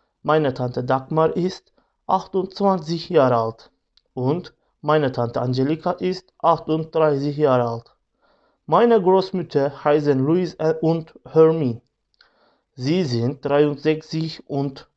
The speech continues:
sechzig Jahre alt. Meine Großväter heißen Bruno und Kurt. Sie sind siebenundsechzig und fünfundsechzig Jahre alt. Mein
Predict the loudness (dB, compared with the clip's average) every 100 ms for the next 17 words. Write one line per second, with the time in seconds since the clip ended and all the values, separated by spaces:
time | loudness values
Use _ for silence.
0 | _ _ _ -4 -4 -2 -4 -2 0 2
1 | 2 -2 -6 -14 _ _ -4 -2 0 0
2 | 0 -2 -2 -4 -2 -2 -4 -4 _ _
3 | -6 -2 0 0 0 0 0 0 0 -2
4 | -4 -8 -6 -6 -6 _ _ _ _ _
5 | -14 -4 0 0 -2 -4 -12 -8 -4 -2
6 | -2 -2 -6 -6 -4 -4 -4 -14 -14 -16
7 | _ _ _ _ -6 -2 -2 -2 -12 _
8 | _ -2 -2 0 -4 -2 0 0 0 -4
9 | 0 2 4 2 -2 -10 _ _ _ _
10 | -2 0